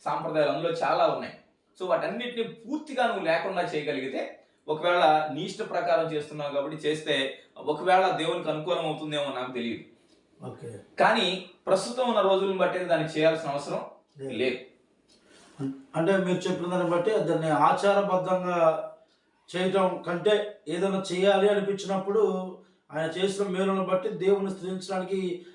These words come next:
Speaker 2: ఆచారబద్ధమైన, సాంప్రదాయబద్ధమైన విధి విధానం లేకుండా చేసుకోవచ్చు.
Speaker 1: చేసుకోవచ్చు అని నేను చెప్పట్లేదు బ్రదర్.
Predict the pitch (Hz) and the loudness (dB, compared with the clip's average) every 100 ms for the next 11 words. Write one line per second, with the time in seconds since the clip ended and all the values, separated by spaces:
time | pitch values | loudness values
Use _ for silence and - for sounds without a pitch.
0 | - 147 185 190 185 175 165 165 151 156 | -6 2 2 4 4 4 4 2 4 2
1 | 160 165 160 160 - 156 165 165 160 160 | 2 2 4 4 4 4 2 4 4 4
2 | 151 143 151 151 147 147 143 139 151 170 | 2 -2 0 0 0 0 -2 -2 0 0
3 | 160 151 151 143 143 143 151 151 170 - | 2 4 4 2 0 0 -2 -4 2 2
4 | - - - _ - 196 - 175 151 135 | 0 -8 -20 _ 0 0 0 2 2 2
5 | - - - _ _ 156 165 - 190 175 | -4 -12 -14 _ _ -4 -4 -4 -2 -2
6 | 175 180 143 - - 156 147 101 - - | -2 -4 -2 -2 -2 0 0 0 -4 -8